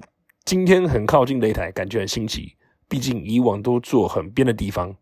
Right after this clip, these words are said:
那个视野真的没有得比。可惜今天哈娜跟公主组败给了老师傅海陆兄弟，可惜你们都尽力了，但这样的韧性才是能够感动观众的地方，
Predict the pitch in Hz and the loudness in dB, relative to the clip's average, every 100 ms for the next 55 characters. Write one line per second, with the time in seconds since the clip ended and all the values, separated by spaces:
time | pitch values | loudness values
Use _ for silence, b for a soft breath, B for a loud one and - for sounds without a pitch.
0 | _ - 120 - - 151 104 95 123 110 | _ 0 0 0 0 2 2 0 0 0
1 | 95 98 104 101 101 - 85 - b b | -2 -2 -4 -2 -2 -4 -14 -14 b b
2 | b b - 107 123 143 156 156 151 147 | b b 2 4 4 6 6 6 4 2
3 | 139 127 95 - 120 117 131 123 104 - | 4 2 -2 -2 0 4 4 4 0 -2
4 | - - - 120 101 87 92 90 76 - | -10 -8 2 2 2 -2 0 0 0 0
5 | 123 - 73 - 76 92 95 98 80 _ | 0 0 -6 -2 -2 -2 -4 -6 -10 _
6 | _ - - 104 - 110 113 101 98 98 | _ -12 -2 0 0 -2 -2 -4 -4 -4
7 | 95 135 139 135 120 95 - _ B B | 4 4 4 0 0 -2 -4 _ B B
8 | B B B - 170 170 160 120 113 135 | B B B 4 4 4 2 2 4 4
9 | 110 - 110 69 - 92 76 - 120 107 | 4 -4 -6 -6 -4 -4 -4 -6 -4 -6
10 | - 110 110 127 101 95 - - - 139 | -6 -6 2 2 2 0 -2 -10 2 2
11 | 98 - 127 131 139 107 98 110 98 98 | 2 2 2 2 0 0 -2 -2 -2 -4